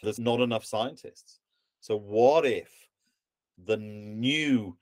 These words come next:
sexy brands say, "Hey, here's our new chief scientific officer, here's our biodiversity officer"? But these are people that actually have a boardroom position.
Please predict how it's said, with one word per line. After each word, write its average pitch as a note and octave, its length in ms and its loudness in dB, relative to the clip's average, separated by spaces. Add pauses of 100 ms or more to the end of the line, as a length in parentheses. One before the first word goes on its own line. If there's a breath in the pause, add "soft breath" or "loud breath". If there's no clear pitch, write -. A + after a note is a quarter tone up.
(140)
sexy - 720 -6
brands G#2+ 680 0
say, G2 340 2
"Hey, B2 400 2 (560)
here's A2+ 220 -2
our G#2+ 80 0
new G#2 180 -10
chief G#2 380 -6
scientific G#2+ 580 -4
officer, E2+ 420 -6 (360 soft breath)
here's G2+ 260 2
our G2+ 140 4
biodiversity G#2 880 2
officer"? - 480 -10 (560)
But A2 340 4 (400)
these B2+ 300 2
are C#3 40 0
people B2 400 -6
that A2 160 -4
actually A2 640 -6
have G2+ 440 -4
a G2+ 80 -6
boardroom F2+ 640 -2
position. - 500 -18